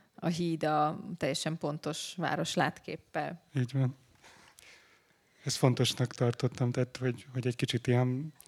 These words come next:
Speaker 2: Budapest, egy kicsit olyan mesebeli módon, de, de mégis felismerhető helyszínekkel.
Speaker 1: Igen, és titkos üzenetekkel, bizonyos kiszólásokkal, közös kedves szerzőtársunknak például, tehát, hogy egészen ilyen,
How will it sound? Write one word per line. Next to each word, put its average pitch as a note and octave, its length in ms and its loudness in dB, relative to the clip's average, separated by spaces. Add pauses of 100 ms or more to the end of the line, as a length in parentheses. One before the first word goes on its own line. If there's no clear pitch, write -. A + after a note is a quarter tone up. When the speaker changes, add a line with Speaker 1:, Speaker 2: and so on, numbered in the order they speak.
(320)
Speaker 2:
Budapest, D#3 640 6
egy B2+ 100 2
kicsit - 260 0
olyan B2+ 140 4
mesebeli C#3 640 8
módon, D3 600 8
de, C3 340 2
de C3+ 160 2
mégis B2+ 440 4 (400)
felismerhető A#2+ 840 2
helyszínekkel. A#2+ 1000 0 (640)
Speaker 1:
Igen, G#3+ 340 10
és G3+ 220 10
titkos F#3+ 400 8
üzenetekkel, E3 880 8
bizonyos E3 480 2
kiszólásokkal, E3 1200 6 (360)
közös F3 580 8
kedves E3 320 6
szerzőtársunknak G3 1120 6
például, A3 640 8
tehát, A3+ 360 -2
hogy G3+ 180 0
egészen E3+ 540 0
ilyen, E3+ 260 -2